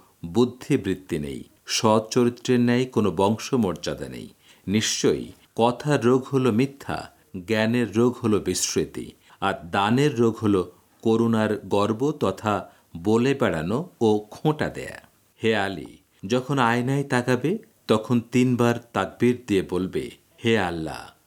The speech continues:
আমার সৃষ্টিকে যেমন সুন্দর করেছেন সেভাবে আমার চরিত্রকেও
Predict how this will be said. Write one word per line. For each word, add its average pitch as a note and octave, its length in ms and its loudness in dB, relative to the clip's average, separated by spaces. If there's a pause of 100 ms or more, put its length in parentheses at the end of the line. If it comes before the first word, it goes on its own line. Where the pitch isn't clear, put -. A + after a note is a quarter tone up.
(120)
আমার A2+ 220 2
সৃষ্টিকে C#3+ 720 -2
যেমন A#2 340 2
সুন্দর A2 520 0
করেছেন G#2+ 600 -2 (260)
সেভাবে G2 600 -2 (340)
আমার G2+ 320 2 (320)
চরিত্রকেও A#2 760 -2